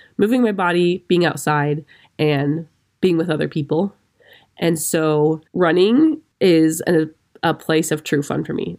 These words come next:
Again, I know I'm kind of weird and crazy in a lot of ways,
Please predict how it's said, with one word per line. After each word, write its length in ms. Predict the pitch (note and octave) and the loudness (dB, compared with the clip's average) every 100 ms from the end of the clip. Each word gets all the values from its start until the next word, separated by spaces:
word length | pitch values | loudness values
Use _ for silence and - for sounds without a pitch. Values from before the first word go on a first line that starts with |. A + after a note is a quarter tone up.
| - | -4
Again, 280 | E3 C3 - | -2 -2 0
I 100 | E3+ | -2
know 160 | D#3 | 0
I'm 280 | D3+ E3+ - _ - | 0 -2 -4 _ -6
kind 180 | E3 | -2
of 120 | F3 F3 | 0 2
weird 200 | D3+ D3+ | 0 0
and 120 | - | -2
crazy 320 | - C#3+ D#3+ | -2 -2 -2
in 60 | D3 | -2
a 60 | |
lot 120 | D3 | -4
of 100 | D3+ | -8
ways, 260 | - - | -10 -12